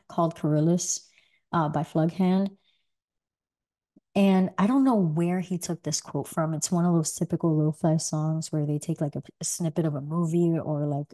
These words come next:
of something and they put, like, lo-fi music to it. Um, but I really, I really liked this quote, um, where this guy says, like,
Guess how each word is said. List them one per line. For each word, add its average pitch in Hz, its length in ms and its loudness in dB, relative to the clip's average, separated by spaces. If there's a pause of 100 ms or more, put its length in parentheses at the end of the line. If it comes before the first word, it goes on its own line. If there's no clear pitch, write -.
of 147 380 -2
something 170 680 0
and 156 520 -2 (160)
they 170 160 2
put, 135 200 -8
like, 156 200 -4
lo-fi 156 340 -2
music 151 460 -2
to 220 180 2
it. 254 320 2 (460)
Um, 175 560 2 (1200)
but 196 280 4
I 185 60 -2
really, 233 680 4 (480)
I 190 60 -4
really 196 260 0
liked 180 360 -4 (300)
this 175 380 -4
quote, - 440 2 (300)
um, 170 460 0 (560)
where 185 600 4 (600)
this 202 180 0
guy 240 260 2
says, 185 420 0
like, 170 260 -2